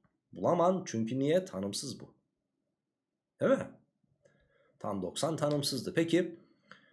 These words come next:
şurası dik dedim. Hocam şurası x olsun. Bunun sinüsü bir bölü üç ise bu demek ki burası birmiş. Burası üç, o zaman burası da iki kök ikinin ta kendisi olur. E, tanjant x sorulmuştu. Karşı bölü komşu, yani cevap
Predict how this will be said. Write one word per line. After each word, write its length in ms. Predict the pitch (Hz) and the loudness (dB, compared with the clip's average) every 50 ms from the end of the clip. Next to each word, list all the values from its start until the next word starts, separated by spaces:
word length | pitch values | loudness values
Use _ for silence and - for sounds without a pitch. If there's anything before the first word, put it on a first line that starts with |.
| _ _ - | _ _ -10
şurası 460 | - - 170 180 165 - 180 160 160 | -4 4 6 6 6 6 4 2 0
dik 200 | 180 180 180 - | 0 0 2 2
dedim. 200 | 131 127 175 170 | 2 2 2 0
Hocam 340 | 139 123 127 143 156 156 143 | 0 0 0 0 -2 -2 -2
şurası 340 | - - 160 160 156 175 | 0 2 2 4 4 2
x 240 | 143 131 - - - | 0 -2 -2 -2 0
olsun. 400 | 131 127 123 - 170 170 156 139 | 0 0 0 -2 -4 -4 -2 0
Bunun 160 | 143 151 156 | 0 0 0
sinüsü 680 | 147 156 - 156 156 156 147 - 156 147 123 113 123 131 | 0 0 -2 -2 -2 -2 -2 -2 -2 -2 -4 -6 -4 0
bir 200 | 143 151 151 151 | 0 0 2 2
bölü 200 | 160 160 160 160 | 2 4 4 2
üç 140 | 151 156 - | 2 2 -2
ise 200 | - 170 156 131 | -4 -4 -4 -2
bu 80 | 127 | 0
demek 240 | 139 139 147 143 143 | 0 0 0 -2 -4
ki 120 | - 147 151 | -4 0 2
burası 540 | 156 156 147 - 165 151 151 147 - - | 2 2 2 0 -2 -4 -6 -6 -6 -2
birmiş. 440 | - 156 143 135 170 175 - - - | 0 0 0 2 0 -4 -6 -6 -2
Burası 260 | 143 147 143 - - | 0 0 0 0 0
üç, 100 | 160 160 | -2 -2
o 60 | 147 131 | -2 -2
zaman 300 | 143 143 147 143 151 151 | 0 0 0 0 0 2
burası 260 | 156 147 131 - - | 2 2 2 2 0
da 60 | 156 | -4
iki 220 | 143 139 - 170 | -4 -4 -4 -4
kök 180 | - 160 151 156 | -2 -2 -4 -4
ikinin 300 | 147 147 160 151 160 156 | -4 -4 -4 -4 -4 -4
ta 180 | 156 - 156 151 | -2 -4 -2 0
kendisi 380 | 156 151 151 147 143 - - | 0 -2 -2 -2 -4 -2 -2
olur. 240 | 117 117 - - - | -2 -2 -2 -4 -8
E, 60 | - | -6
tanjant 480 | - - 139 143 143 143 151 151 147 151 | -2 0 0 2 2 0 0 -2 -2 -4
x 140 | 160 - - | -6 -6 -4
sorulmuştu. 460 | - 120 107 104 110 - - - 143 | -4 -4 -4 -6 -8 -10 -12 -12 -6
Karşı 380 | - 147 143 135 - - 143 | -2 0 0 2 0 -2 -2
bölü 180 | 139 131 127 127 | 0 0 -2 0
komşu, 360 | - - 120 113 - - 151 | 0 0 0 0 -2 -4 -4
yani 220 | 135 123 127 123 113 | -2 -2 -2 0 0
cevap 500 | 123 117 110 156 - - - - _ | 0 2 2 0 -2 -6 -10 -20 _